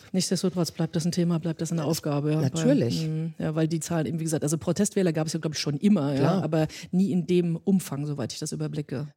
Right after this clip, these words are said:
Speaker 2: Richtig. Und jetzt, wie
Speaker 1: Mhm.
Speaker 2: gesagt, es ist ja nicht mal mehr nur, um den anderen eins auszuwischen, sondern tatsächlich irgendwie eine manifestierte, zum Teil antidemokratische Haltung.
Speaker 1: Klare Entscheidung.
Speaker 2: Ja.
Speaker 1: Ja. Was ist Ihnen, also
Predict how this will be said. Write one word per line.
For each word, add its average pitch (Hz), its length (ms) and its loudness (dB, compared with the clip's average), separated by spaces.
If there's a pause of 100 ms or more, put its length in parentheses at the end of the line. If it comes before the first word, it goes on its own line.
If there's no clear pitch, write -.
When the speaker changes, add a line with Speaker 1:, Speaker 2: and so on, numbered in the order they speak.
(120)
Speaker 2:
Richtig. 202 340 0
Und 160 80 2
jetzt, 156 260 0
wie 196 40 4
Speaker 1:
Mhm. 170 60 0
Speaker 2:
gesagt, 180 260 0
es 170 100 -10
ist - 180 -6
ja 180 120 2
nicht 196 200 0
mal 190 120 2
mehr 175 200 2
nur, 175 300 2
um 190 80 -6
den 170 140 -2
anderen 165 280 -2
eins 143 200 -4
auszuwischen, 165 680 -2
sondern 151 260 0
tatsächlich 139 600 -4
irgendwie 160 520 0
eine 143 260 0
manifestierte, 143 1200 0
zum 180 160 -4
Teil 156 220 2
antidemokratische 147 920 -4
Haltung. 285 300 -6
Speaker 1:
Klare 156 220 -4
Entscheidung. 156 520 -6
Speaker 2:
Ja. 190 300 -6
Speaker 1:
Ja. - 140 -8 (1000)
Was 262 180 2
ist - 160 -4
Ihnen, 214 160 2
also 143 160 0